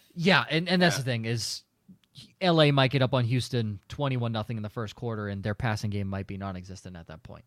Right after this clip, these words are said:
Speaker 1: So
Speaker 2: Yeah, I'm gonna go Cooper too. I, I, I do like Woods. Both have Woods to me has a better matchup, but I
Speaker 1: Way
Speaker 2: think the
Speaker 1: better
Speaker 2: game
Speaker 1: matchup.
Speaker 2: script,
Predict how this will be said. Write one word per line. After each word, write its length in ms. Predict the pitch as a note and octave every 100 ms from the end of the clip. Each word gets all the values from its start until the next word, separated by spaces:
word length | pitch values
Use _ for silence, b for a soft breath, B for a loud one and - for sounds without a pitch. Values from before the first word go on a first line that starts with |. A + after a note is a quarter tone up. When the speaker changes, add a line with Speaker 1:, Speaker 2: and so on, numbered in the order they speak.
| _
Speaker 1:
So 160 | - - _ _ _
Speaker 2:
Yeah, 300 | D#2+ D2+ D2+ -
I'm 80 | F2
gonna 140 | F2+
go 160 | D#2+ D#2
Cooper 300 | D#2 D2 D2+
too. 420 | - D2+ D2 C#2+ _ _ _ _ -
I, 100 | A#2
I, 120 | A#2 C#3 D3
I 60 |
do 180 | D3+ C#3+
like 200 | C#3 A#2
Woods. 240 | G2+ F#2 E2+
Both 240 | A2 A2
have 200 | A2+ G2 - _ _ _ _ F2+ A2+
Woods 380 | C#3+ G#3 D#3 -
to 120 | -
me 140 | D3+ D3+
has 260 | B2+ C3+ B2+
a 100 | A#2
better 280 | A#2 A2
matchup, 440 | G2 F#2+ G2+ A2+ A2
but 100 | G2
I 80 | F#2+
Speaker 1:
Way 100 | D#3+
Speaker 2:
think 80 | D3
the 60 | C3+
Speaker 1:
better 120 | A#2+
Speaker 2:
game 80 | A2+
Speaker 1:
matchup. 260 | G2+ -
Speaker 2:
script, 300 | G2 G2+ -